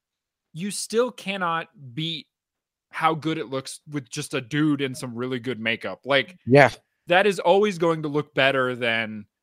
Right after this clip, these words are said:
Speaker 1: a C G I model. Like, unless you've got ten years to make your C G I model, you just
Speaker 2: It
Speaker 1: can't beat that feeling of that, of a guy in front of the camera. And so
Speaker 2: Right.
Speaker 1: the Battle of Helm's Deep, they did a good job of, like,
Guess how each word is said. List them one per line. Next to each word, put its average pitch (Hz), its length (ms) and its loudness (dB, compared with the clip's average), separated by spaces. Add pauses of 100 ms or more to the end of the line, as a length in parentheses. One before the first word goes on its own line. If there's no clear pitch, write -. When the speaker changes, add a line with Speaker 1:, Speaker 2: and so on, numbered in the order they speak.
(300)
Speaker 1:
a 135 60 -4
C 160 220 -6
G 127 200 -4
I 120 140 2
model. 107 400 -4
Like, 160 260 0
unless 196 460 -2
you've 175 160 -8
got 143 340 -2
ten 170 320 -4
years 151 500 0
to - 80 -12
make 135 240 -4
your 131 140 -6
C 139 220 -4
G 131 160 -4
I 120 120 2
model, 113 540 -4 (1000)
you 196 160 -2
just 240 180 -6
Speaker 2:
It - 40 -20 (120)
Speaker 1:
can't 208 200 -2
beat 190 220 -8
that 160 200 -2
feeling 180 360 -2
of 139 100 -4
that, 139 260 2
of 143 140 0
a 135 60 4
guy 143 460 6
in 139 200 -6
front 139 240 0
of 127 60 -4
the 117 60 -10
camera. 139 400 -2
And 151 140 -6
so 151 440 0
Speaker 2:
Right. 117 320 4 (2000)
Speaker 1:
the 151 180 -8
Battle 208 320 6
of 196 80 0
Helm's 175 280 -4
Deep, 196 240 -8
they 170 120 -4
did 170 220 -2
a 190 60 0
good 160 220 -4
job 143 380 2
of, 127 140 -8
like, 110 400 -4